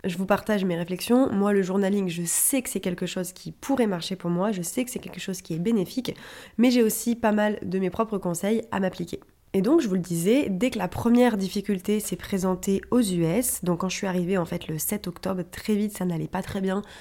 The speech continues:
Aux alentours du neuf, déjà je me sentais vraiment pas bien. J'avais pas la foi d'écrire parce que je m'attendais en fait à ce super truc. J'avais fait un joli carnet que je voulais garder en souvenir et en fait,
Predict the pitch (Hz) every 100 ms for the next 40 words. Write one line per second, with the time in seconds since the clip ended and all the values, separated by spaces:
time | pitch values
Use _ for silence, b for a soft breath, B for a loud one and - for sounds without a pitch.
0 | B B 196 185 185 180 208 202 180 185
1 | 185 185 190 196 190 - - - 180 180
2 | 185 190 180 170 165 165 165 170 185 185
3 | 180 175 208 269 - 175 185 185 226 214
4 | 202 208 196 - 277 269 - - 190 -
5 | - 226 214 196 196 196 208 190 202 170
6 | 165 - 165 - - 247 208 - - 233
7 | 269 - - B B - 196 196 196 180
8 | 170 208 214 208 202 202 214 220 202 170
9 | 185 185 185 190 185 - 190 214 285 294
10 | 196 180 175 277 -